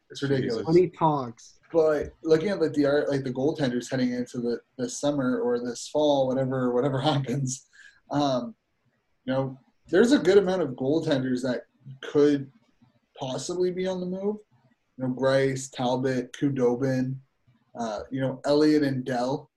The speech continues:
Speaker 3: What about Braden Holtby?
Speaker 1: Holtby's staying in
Speaker 2: Great.
Speaker 1: Washington.
Speaker 2: Yeah, he's gonna stay.
Speaker 1: Yes.
Speaker 2: Uh,
Speaker 3: You know, 'cause I had,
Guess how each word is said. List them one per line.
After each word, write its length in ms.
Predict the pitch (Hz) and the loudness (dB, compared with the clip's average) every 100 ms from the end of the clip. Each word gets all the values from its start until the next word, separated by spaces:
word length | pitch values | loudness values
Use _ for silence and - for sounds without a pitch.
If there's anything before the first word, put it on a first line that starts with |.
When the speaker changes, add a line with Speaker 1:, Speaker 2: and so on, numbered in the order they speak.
| _ _ _ _ _ _ _ - | _ _ _ _ _ _ _ -8
Speaker 3:
What 200 | 165 202 | 2 4
about 320 | 208 220 - | 6 6 6
Braden 340 | 196 202 180 | 6 8 6
Holtby? 420 | 160 196 160 123 - _ _ _ _ _ _ _ _ _ _ _ - | 4 2 2 -2 -6 _ _ _ _ _ _ _ _ _ _ _ 2
Speaker 1:
Holtby's 300 | 220 214 - | 4 4 2
staying 260 | 175 165 156 | 2 4 0
in 60 | 135 | 2
Speaker 2:
Great. 240 | 143 147 127 | 6 6 2
Speaker 1:
Washington. 100 | - - | -6 -4
Speaker 2:
Yeah, 220 | 123 113 | 0 2
he's 200 | 117 113 | 0 -2
gonna 180 | 110 107 | -4 -4
stay. 440 | - 113 107 107 104 226 | -4 0 0 -2 -6 -2
Speaker 1:
Yes. 220 | 294 254 | 4 8
Speaker 2:
Uh, 40 | |
Speaker 3:
You 60 | 196 | 10
know, 180 | 208 202 - _ _ - | 10 6 -8 _ _ 2
'cause 180 | 208 240 | 2 4
I 200 | 202 214 | 6 6
had, 200 | - | 4